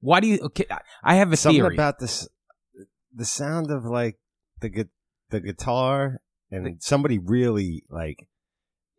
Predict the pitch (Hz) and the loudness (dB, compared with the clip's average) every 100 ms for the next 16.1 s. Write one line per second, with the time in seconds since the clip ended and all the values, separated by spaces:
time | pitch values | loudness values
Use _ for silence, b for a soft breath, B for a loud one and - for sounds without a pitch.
0 | _ - - 131 117 95 131 143 120 123 | _ -12 -2 2 2 0 2 2 2 0
1 | 120 110 107 87 104 - 82 76 - 80 | 0 -2 -6 -4 -6 -4 -8 -8 -8 -8
2 | - 110 95 87 80 87 90 82 - 80 | -6 -6 -4 -6 -6 -4 -4 -6 -8 -8
3 | 82 - 76 - 80 82 82 78 76 67 | -8 -10 -12 -12 -10 -8 -8 -10 -12 -12
4 | 85 76 73 107 90 87 107 87 101 104 | -12 -10 -8 -4 -4 -4 -4 -2 -2 0
5 | 104 87 80 82 85 78 78 87 80 78 | 0 -2 -6 -6 -6 -6 -10 -8 -8 -8
6 | - - 85 78 67 85 78 76 71 - | -8 -6 -6 -8 -8 -8 -8 -10 -12 -8
7 | 87 78 78 73 - 80 92 90 - - | -8 -6 -8 -8 -8 -6 -6 -8 -14 -12
8 | 98 90 92 85 78 - 87 87 82 85 | -8 -4 -4 -6 -8 -8 -4 -4 -4 -6
9 | 90 90 87 92 101 104 95 - 101 95 | -4 -4 -4 -6 -6 -6 -6 -4 -4 -2
10 | 98 98 101 95 87 _ _ _ _ _ | -4 -2 -2 -4 -6 _ _ _ _ _
11 | _ _ _ _ _ _ - 143 175 156 | _ _ _ _ _ _ -8 -2 0 2
12 | 165 151 139 98 117 123 120 - 85 71 | 0 2 2 2 0 0 0 -4 -10 -10
13 | - 92 117 110 98 - 110 85 - - | -8 -2 -2 0 -4 -6 -6 -6 -10 -2
14 | 160 143 - 139 - 139 - 117 131 165 | 0 0 2 2 4 0 0 0 2 2
15 | 160 151 135 110 - 113 107 104 - 85 | 2 0 -2 -4 -4 0 2 0 -2 -6
16 | 87 | -8